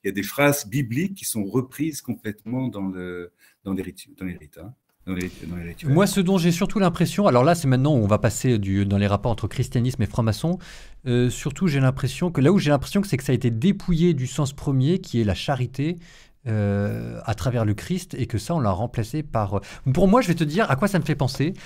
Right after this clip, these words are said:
Speaker 2: Ça me fait penser aux religions à mystère qu'il y avait dans les religions antiques.
Speaker 1: Oui, tout à fait, tout à fait.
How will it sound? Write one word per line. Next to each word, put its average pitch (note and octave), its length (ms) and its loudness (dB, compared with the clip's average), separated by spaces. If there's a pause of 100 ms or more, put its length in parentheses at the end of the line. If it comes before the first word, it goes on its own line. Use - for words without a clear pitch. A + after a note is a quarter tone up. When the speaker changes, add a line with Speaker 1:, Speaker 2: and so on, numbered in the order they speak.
(200)
Speaker 2:
Ça - 180 2
me C3 60 4
fait E3+ 140 4
penser F#3 420 4
aux B2+ 140 6
religions F3 760 4
à G#2+ 120 4
mystère E3 840 2
qu'il B2+ 200 -4
y C3 80 2
avait C3 220 4
dans C3 140 2
les G#2 100 4
religions C#3 380 2
antiques. - 640 -4
Speaker 1:
Oui, B2+ 260 4
tout C#3+ 160 -4
à D3 80 2
fait, A2 340 -6
tout A#2+ 140 -14
à B2 80 -4
fait. - 300 -10